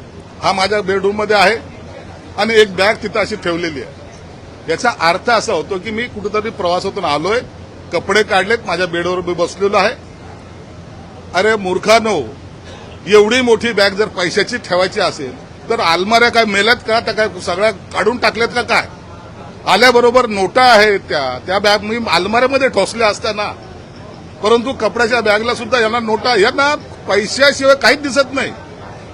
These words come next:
एकदा एकनाथ शिंदे साहेब विमानातून खाली उतरून त्यांचे जे काही बॉडीगार्ड बॅगा घेऊन चालले होते, तेही सुद्धा त्या नोटांनी भरलेल्या होत्या म्हणायचे.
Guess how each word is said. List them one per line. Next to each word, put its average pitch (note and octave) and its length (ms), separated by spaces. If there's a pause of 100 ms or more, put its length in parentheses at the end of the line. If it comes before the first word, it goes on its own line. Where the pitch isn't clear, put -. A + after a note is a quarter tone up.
(300)
एकदा G#3+ 260
एकनाथ B3 300
शिंदे B3 240
साहेब B3+ 200
विमानातून B3 460
खाली A#3+ 340
उतरून B3+ 320
त्यांचे A#3 280
जे A#3 120
काही A#3 180
बॉडीगार्ड A#3 380 (400)
बॅगा F#3 240
घेऊन B3+ 220
चालले A#3+ 300
होते, F#3+ 320 (580)
तेही D#4+ 180
सुद्धा C#4+ 260
त्या C#4 120
नोटांनी B3+ 340
भरलेल्या G#3 400
होत्या D3+ 220
म्हणायचे. G#2+ 340